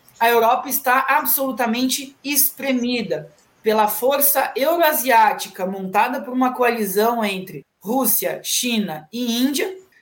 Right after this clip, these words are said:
e, do outro lado da, do Atlântico, os próprios Estados Unidos, que usam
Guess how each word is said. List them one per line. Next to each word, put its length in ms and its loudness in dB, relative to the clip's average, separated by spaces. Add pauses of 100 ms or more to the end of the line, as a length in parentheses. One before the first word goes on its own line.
(140)
e, 500 0
do 140 -4
outro 340 2
lado 320 2
da, 180 2
do 160 -2
Atlântico, 600 0
os 120 0
próprios 400 0
Estados 460 0
Unidos, 520 -4
que 180 -4
usam 560 2